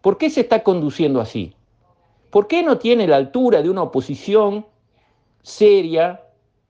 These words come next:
con nivel de estadista, que lo que está bien dice, 'Esto está bien', y lo que está mal dice, 'Esto está mal', y defiende sus posiciones, pero con buena fe?". No, eso realmente no está sucediendo,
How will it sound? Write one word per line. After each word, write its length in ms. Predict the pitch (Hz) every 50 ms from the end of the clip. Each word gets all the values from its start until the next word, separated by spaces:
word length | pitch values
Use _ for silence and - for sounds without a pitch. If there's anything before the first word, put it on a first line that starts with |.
| _ _ _ _ _ _ _ _
con 380 | - 151 151 156 151 143 -
nivel 360 | 151 151 156 160 185 196 185 170
de 80 | 160
estadista, 920 | 143 - - 135 143 185 240 254 220 - - - 160 175 202 220 - _ _ _ _ _ _ _ _
que 120 | - 147
lo 100 | 156 156
que 80 | - 160
está 160 | 156 - 156
bien 200 | 175 202 208 202
dice, 220 | 214 202 - 196
'Esto 160 | - - -
está 180 | 160 _ 226 220
bien', 440 | 220 202 190 185 185 196 226 226 _ _ _ _ _ _ _ -
y 60 | 156
lo 120 | 160 -
que 60 | -
está 160 | 160 - 175 165
mal 180 | 185 214 208
dice, 200 | 190 214 - 226
'Esto 140 | 208 - 226
está 160 | 220 240 214
mal', 400 | 190 196 226 247 226 160 117 - - _ _ _ _ _ _ _ _ _ _ _
y 120 | 170 170
defiende 400 | 185 196 196 - 320 359 339 285
sus 140 | - 185 131
posiciones, 760 | 113 151 135 156 143 - - 185 185 165 160 147 135 - _ _
pero 180 | _ 156 170 165
con 180 | - 226 226 220
buena 300 | 285 330 330 311 226 -
fe?". 400 | - - 123 110 95 85 92 _ _ _ _ _ _ _ _ _ _ _ _
No, 360 | - 190 208 208 190 - _ _ _ _ _ _ _
eso 340 | 233 269 277 - - 262 208
realmente 1120 | - 190 226 262 294 302 285 240 175 160 175 220 277 320 311 262 - - 113 90 82 98 _ _ _
no 140 | 160 196
está 220 | 220 - - 175 160
sucediendo, 720 | 156 190 170 - 180 156 131 123 117 110 107 95 92 92